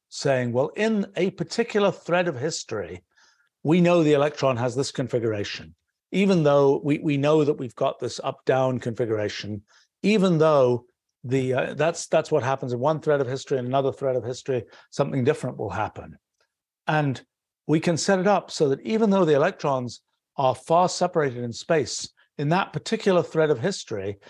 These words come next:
uh, we know that there wasn't this flipping around of one of the electrons, 'cause that thread of history is a definite thread of history. A definite thing happens. Another thread of history, something different will happen. But so what, what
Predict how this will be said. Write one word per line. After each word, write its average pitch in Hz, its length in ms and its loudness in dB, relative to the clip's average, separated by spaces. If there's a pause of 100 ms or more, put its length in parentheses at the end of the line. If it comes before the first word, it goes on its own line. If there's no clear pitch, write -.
(340)
uh, - 480 -8
we 156 180 2
know 185 280 4
that 135 240 0
there 135 120 4
wasn't 156 420 0
this 127 140 -4
flipping 139 340 -2
around 123 240 0
of 117 60 -6
one 120 100 -4
of 117 60 -6
the 117 80 -4
electrons, 139 460 -4
'cause 131 200 -2
that - 260 -2
thread 156 180 2
of 147 60 -2
history 131 480 -4 (300)
is 143 160 0
a 143 60 2
definite 147 480 -2
thread 127 180 -2
of 120 80 -2
history. 120 380 -4
A 95 40 -8
definite 135 460 -2
thing 120 160 -8
happens. 104 640 -8 (300)
Another 127 320 2
thread 131 240 0
of 104 60 -4
history, 147 340 -2
something 151 300 -4
different 131 340 -2
will 95 120 -12
happen. 92 440 -12 (540)
But 151 120 -2
so 165 180 4
what, 151 340 0
what 180 300 0